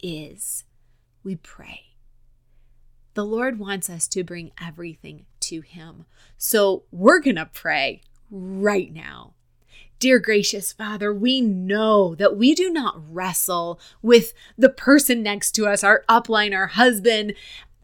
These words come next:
so many different things, this flesh and blood. Yeah, maybe that's what, you know, you're throwing in our, our, the enemy likes to throw in our way. But Father,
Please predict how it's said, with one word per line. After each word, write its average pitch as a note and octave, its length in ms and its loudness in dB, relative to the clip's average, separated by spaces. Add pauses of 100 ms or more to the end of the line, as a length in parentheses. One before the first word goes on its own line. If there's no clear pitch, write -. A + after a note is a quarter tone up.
(400)
so F4 360 6
many D4+ 260 6
different A3+ 480 -6
things, A3+ 320 -2
this A#3+ 180 2
flesh B3+ 460 -2
and G#3+ 140 -8
blood. F#3+ 420 0
Yeah, B3 500 2
maybe B3 440 0
that's A3+ 500 -4 (260)
what, B3 360 2 (180)
you A#3+ 160 -10
know, A3 80 -2
you're G3+ 240 0
throwing A3 560 -2
in G3+ 140 0
our, F#3+ 420 -2
our, G3 180 0
the G#3 140 0
enemy A#3 300 -2
likes G3 220 -6
to G3+ 100 -12
throw B3 340 -10
in A3+ 60 -10
our G3 160 -12
way. G#3 260 -8
But F#3+ 240 -10
Father, G3+ 540 -6